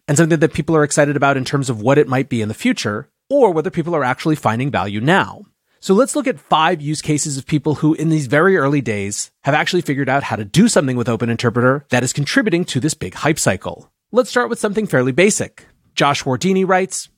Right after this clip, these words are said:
"Open source interpreter by Hello Killian is wild. Wanted data analysis with chat G P T on a table from my database, but was one point five gigs.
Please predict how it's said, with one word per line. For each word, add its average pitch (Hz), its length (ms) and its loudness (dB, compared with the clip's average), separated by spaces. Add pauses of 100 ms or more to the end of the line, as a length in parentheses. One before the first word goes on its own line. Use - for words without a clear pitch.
(140)
"Open 240 260 0
source 226 260 0
interpreter 175 500 -2
by 156 160 0
Hello 117 260 -4
Killian 196 420 -2
is 170 120 -6
wild. 185 500 0 (220)
Wanted 127 360 0
data 202 260 4
analysis 160 500 -2
with 151 100 -6
chat 135 240 -4
G 135 120 -8
P 127 100 -10
T 202 240 -4
on 147 80 0
a 135 60 -4
table 156 380 2
from 120 160 -4
my 123 140 -2
database, 127 640 0 (240)
but 170 140 2
was 151 140 2
one 214 200 2
point 208 200 0
five 104 280 -4
gigs. - 540 0